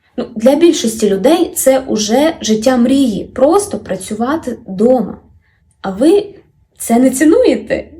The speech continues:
ви не вважаєте це своєю перевагою. І таких просто прикладів може бути безліч.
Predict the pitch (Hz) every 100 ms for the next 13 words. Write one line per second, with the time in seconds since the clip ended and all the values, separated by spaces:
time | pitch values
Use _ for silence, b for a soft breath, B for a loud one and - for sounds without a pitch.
0 | - 196 190 214 233 214 262 277 403 403
1 | 262 262 254 254 254 208 247 262 - 220
2 | 247 254 202 190 - - _ _ _ -
3 | 220 247 294 320 - 269 269 220 254 381
4 | 311 214 208 254 226 233 196 180 226 -
5 | - - -